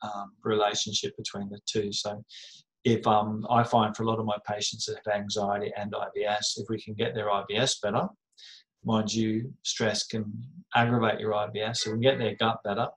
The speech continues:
work out what foods are triggering their problems, heal the gut wall, then often we'll find that their anxiety is a lot better. So even without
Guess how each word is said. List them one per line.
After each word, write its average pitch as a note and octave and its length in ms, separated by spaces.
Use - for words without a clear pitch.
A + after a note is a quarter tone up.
work A#2 240
out G#2 160
what A2 220
foods G#2+ 300
are G#2 40
triggering A2 440
their G2+ 180
problems, G#2+ 500
heal B2+ 220
the - 80
gut - 300
wall, A2+ 380
then B2 160
often A#2+ 400
we'll G#2+ 140
find G#2+ 300
that A2 120
their A2 160
anxiety G#2+ 540
is G#2+ 120
a A2+ 60
lot A2 260
better. G#2+ 240
So A2+ 240
even A#2 220
without G#2+ 340